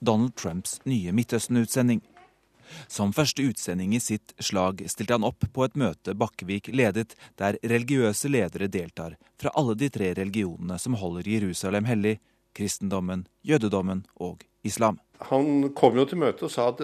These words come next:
Speaker 2: dette var et møte han hadde sett frem til med de religiøse lederne i Jerusalem. Han presenterte seg som en ortodoks og praktiserende jøde, fortalte litt om hva det innebar.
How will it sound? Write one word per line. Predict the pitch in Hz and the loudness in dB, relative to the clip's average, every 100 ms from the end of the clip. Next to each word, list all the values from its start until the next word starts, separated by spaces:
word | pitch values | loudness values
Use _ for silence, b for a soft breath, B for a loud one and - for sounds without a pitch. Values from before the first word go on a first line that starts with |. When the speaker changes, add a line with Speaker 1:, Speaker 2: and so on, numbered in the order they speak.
| 131 | -4
Speaker 2:
dette | 131 - | -4 0
var | 113 | 0
et | 110 | 0
møte | 120 98 101 | -2 -4 -4
han | |
hadde | 104 107 | -4 -4
sett | - 110 | -4 -6
frem | - 92 - | -2 -4 -4
til | - 185 | -6 -4
med | 170 107 | -2 -2
de | 110 | 0
religiøse | 110 110 107 95 123 | 0 0 -2 -2 -2
lederne | 113 82 90 92 113 - | -2 -2 -4 -4 -6 -8
i | 104 | -8
Jerusalem. | 95 104 95 - 123 196 143 | -4 -2 -4 -8 -10 -8 -6
Han | 120 | -8
presenterte | 104 104 110 107 90 - | -6 -6 -6 -4 -6 -6
seg | - 98 | -10 -10
som | 107 | -8
en | 104 | -10
ortodoks | 101 113 104 - - 117 | -8 -6 -6 -6 -10 -10
og | |
praktiserende | 107 92 113 - 98 80 98 | -8 -10 -12 -6 -4 -4 -2
jøde, | 104 92 117 185 185 | -2 -2 -4 -10 -10
fortalte | - 107 92 107 | -10 -8 -8 -8
litt | 98 95 101 | -10 -8 -8
om | 95 | -6
hva | 92 | -6
det | 98 101 | -6 -8
innebar. | 87 90 151 | -8 -6 -8